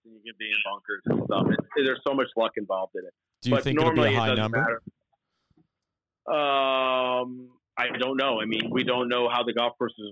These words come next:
Speaker 1: gonna play until we get there. But
Speaker 2: Yeah.
Speaker 1: usually you get to the U S O-,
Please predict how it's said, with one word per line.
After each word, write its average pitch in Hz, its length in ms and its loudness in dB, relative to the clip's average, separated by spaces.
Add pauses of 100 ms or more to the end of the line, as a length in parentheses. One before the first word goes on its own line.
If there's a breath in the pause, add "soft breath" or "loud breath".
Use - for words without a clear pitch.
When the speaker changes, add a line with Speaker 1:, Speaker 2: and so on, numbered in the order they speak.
Speaker 1:
gonna 117 160 -2
play 127 240 0
until 110 200 -2
we 107 100 2
get 113 260 0
there. 107 160 0
But 110 160 -2
Speaker 2:
Yeah. 131 160 4
Speaker 1:
usually 120 360 2 (280)
you 123 220 -6
get 120 280 0
to 127 60 -4
the 117 80 2
U 117 120 4
S 110 120 0
O-, 127 200 4